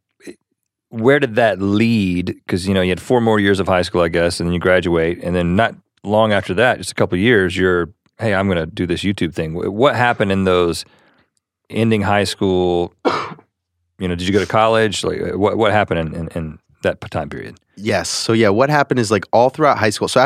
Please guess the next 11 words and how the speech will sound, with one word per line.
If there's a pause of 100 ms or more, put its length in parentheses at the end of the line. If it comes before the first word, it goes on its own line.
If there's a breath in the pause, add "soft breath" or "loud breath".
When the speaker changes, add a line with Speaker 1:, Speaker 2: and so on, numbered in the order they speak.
(140)
Speaker 2:
I,
I, (220)
I
did (280)
the
New
York
Film
Academy (760)
in
between